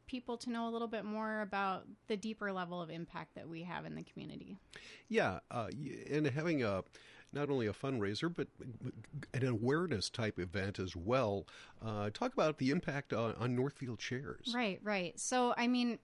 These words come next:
Speaker 1: <clears throat> we're, Northfield Shares is the Northfield Community Foundation. Um, what we're doing is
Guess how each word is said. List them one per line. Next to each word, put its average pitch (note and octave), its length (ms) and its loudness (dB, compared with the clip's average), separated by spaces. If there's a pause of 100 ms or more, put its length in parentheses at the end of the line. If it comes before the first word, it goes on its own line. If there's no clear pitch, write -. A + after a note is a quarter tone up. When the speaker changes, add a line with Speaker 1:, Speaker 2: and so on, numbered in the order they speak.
(120)
Speaker 1:
<clears throat> B3+ 540 6 (180)
we're, A#3+ 460 2 (340)
Northfield A#3+ 560 0
Shares A3+ 320 2
is G#3 160 0
the A3 80 -2
Northfield G3 440 -2
Community G3+ 400 0
Foundation. F3+ 840 -2
Um, E3+ 460 0 (580)
what F#3 240 0
we're G3 180 0
doing F#3+ 540 0
is F3 560 -2